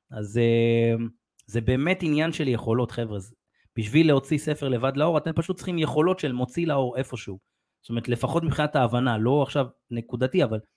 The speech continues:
כן אתם צריכים להבין את התמונה במאקרו, ובאמת לדעת לעשות את הדברים, שיווק, כל ההפצה, כמו שאמרתי. אה, זה, זה המון לדעת, זה המון, המון לדעת. אני לרובם לא ממליץ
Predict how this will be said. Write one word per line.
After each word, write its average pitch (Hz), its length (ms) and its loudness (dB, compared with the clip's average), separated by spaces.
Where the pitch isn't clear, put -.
כן 170 120 2
אתם 170 140 -2
צריכים 170 220 -2
להבין 147 240 2
את 147 60 0
התמונה 131 300 2
במאקרו, 135 420 2
ובאמת 117 380 0
לדעת 147 320 2
לעשות 156 220 0
את - 60 -2
הדברים, 131 360 0
שיווק, 139 580 2
כל 156 200 4
ההפצה, 143 460 0
כמו 143 160 -8
שאמרתי. 120 480 -6
אה, 117 220 0
זה, - 200 -8
זה 127 200 2
המון 180 260 4
לדעת, 113 340 2
זה 110 140 -4
המון, 131 180 2
המון 117 180 2
לדעת. 147 280 2
אני 147 360 -2
לרובם 123 480 2
לא 120 60 0
ממליץ 101 460 -8